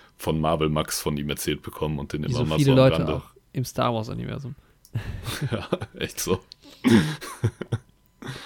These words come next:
Speaker 1: Ja, wollen wir weitergehen zur, zum vierzehnten
Speaker 2: Zum vierzehnten,
Speaker 1: Kapitel,
Speaker 2: ja.
Speaker 1: zur
Speaker 2: Da
Speaker 1: sechsten
Speaker 2: geht's ja dann,
Speaker 1: Folge?
Speaker 2: da fängt's ja dann an.
Speaker 1: Da geht's
Speaker 2: Da
Speaker 1: richtig
Speaker 2: fängt die
Speaker 1: ab, ja.
Speaker 2: Serie los. Äh,
Speaker 1: The
Speaker 2: geht die Serie
Speaker 1: Tragedy,
Speaker 2: los.
Speaker 1: die Tragödie.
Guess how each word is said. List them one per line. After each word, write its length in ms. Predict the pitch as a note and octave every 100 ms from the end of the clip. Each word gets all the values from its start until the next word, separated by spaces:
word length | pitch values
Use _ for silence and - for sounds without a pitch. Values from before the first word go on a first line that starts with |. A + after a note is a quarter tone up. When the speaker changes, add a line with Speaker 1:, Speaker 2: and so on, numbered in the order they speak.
| - A2+ - - - - _ - _ - -
Speaker 1:
Ja, 240 | - D2
wollen 140 | F#2 G#2
wir 120 | G2
weitergehen 480 | E2+ A2+ A2 A2 G2+
zur, 480 | - G2+ F#2 F#2+ - - -
zum 200 | F#2 -
vierzehnten 500 | - - A2+ F#2 F2+
Speaker 2:
Zum 0 |
vierzehnten, 280 | F2 -
Speaker 1:
Kapitel, 160 | F2 D#2
Speaker 2:
ja. 40 | D2
Speaker 1:
zur 300 | - D#2+ D#2 - _ C3
Speaker 2:
Da 80 |
Speaker 1:
sechsten 200 | C#3 D3+ C3+
Speaker 2:
geht's 160 | -
ja 80 | C3
dann, 120 | A#2 A2+
Speaker 1:
Folge? 40 |
Speaker 2:
da 160 | A#2+ B2+
fängt's 240 | A2+ -
ja 80 | -
dann 160 | -
an. 220 | - - - _ - -
Speaker 1:
Da 260 | C2+ D2+
geht's 260 | D#2+ D#2 -
Speaker 2:
Da 180 | B2 C3+
Speaker 1:
richtig 80 | C#3+
Speaker 2:
fängt 160 | C#3
die 40 | B2
Speaker 1:
ab, 60 |
ja. 60 | A2+
Speaker 2:
Serie 240 | A#2+ G#2+
los. 400 | G2 G2+ G#2 - _ _ -
Äh, 200 | B2 G#2+
Speaker 1:
The 80 | F#2
Speaker 2:
geht 80 | -
die 40 |
Serie 160 | E2 F#2+
Speaker 1:
Tragedy, 340 | A2+ A2 B2 C#3+
Speaker 2:
los. 60 | C3+ - -
Speaker 1:
die 80 | F2+
Tragödie. 560 | - D#2 E2 G2+ B2